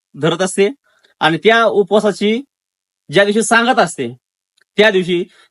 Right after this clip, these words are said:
या जागेवर खूप मोठा महोत्सव भरलेला असतो. परिसरामधील पंचक्रोशीतील असंख्य महिला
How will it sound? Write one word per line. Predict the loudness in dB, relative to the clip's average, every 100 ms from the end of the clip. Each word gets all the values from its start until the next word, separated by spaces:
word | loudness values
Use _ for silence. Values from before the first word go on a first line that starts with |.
| 0
या | 0
जागेवर | 0 -2 -2 -2
खूप | -2 0
मोठा | 2 2 0 -4 _ _ 0
महोत्सव | 2 4 4
भरलेला | 2 2 2
असतो. | 2 0 -2 -4 _ _ _ _ 2
परिसरामधील | 2 4 2 4 4 4
पंचक्रोशीतील | 2 0 0 0 2 2 2
असंख्य | 0 0 0 2
महिला | 2 2 2 0